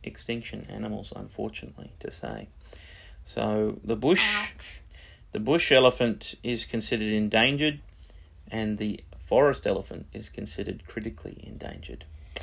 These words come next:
Speaker 2: Because there's not a lot left. And fun fact, this isn't about elephants though, but the last white giraffe,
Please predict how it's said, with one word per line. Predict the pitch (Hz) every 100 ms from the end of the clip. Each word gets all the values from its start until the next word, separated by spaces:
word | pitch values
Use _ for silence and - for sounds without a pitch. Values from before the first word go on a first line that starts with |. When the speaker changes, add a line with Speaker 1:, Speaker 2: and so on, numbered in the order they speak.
| -
Speaker 2:
Because | 311 - 294
there's | 262 262
not | 269 269 -
a | 269 254
lot | 247 233 220
left. | 233 220 214 -
And | 254 240 240
fun | - - 294 294
fact, | 294 277 277
this | 262
isn't | 285
about | 247 226
elephants | 220 226 220 220
though, | 214 233 285 - - - - - -
but | - 269 285 - - -
the | 247 269 254 240 233 226 - -
last | 254 247 262 339 403 - - -
white | 240 240 262 -
giraffe, | - 262 254 233 226 285 403 - - -